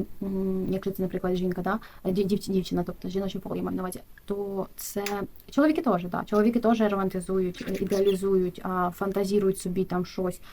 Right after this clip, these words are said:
А, от, але вони просто можуть бути, е, або чуть-чуть спокійнішими, або чуть-чуть більш,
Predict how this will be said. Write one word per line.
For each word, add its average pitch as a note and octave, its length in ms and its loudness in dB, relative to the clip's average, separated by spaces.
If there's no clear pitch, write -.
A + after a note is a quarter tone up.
А, F#3 140 -2
от, F#3 220 0
але A#3 140 6
вони C#4 160 10
просто C4 260 4
можуть A#3 240 8
бути, A3 260 0
е, G3+ 100 0
або G#3 320 4
чуть-чуть A3 420 0
спокійнішими, A#3 720 2
або G#3 420 6
чуть-чуть A3 580 0
більш, G#3 400 6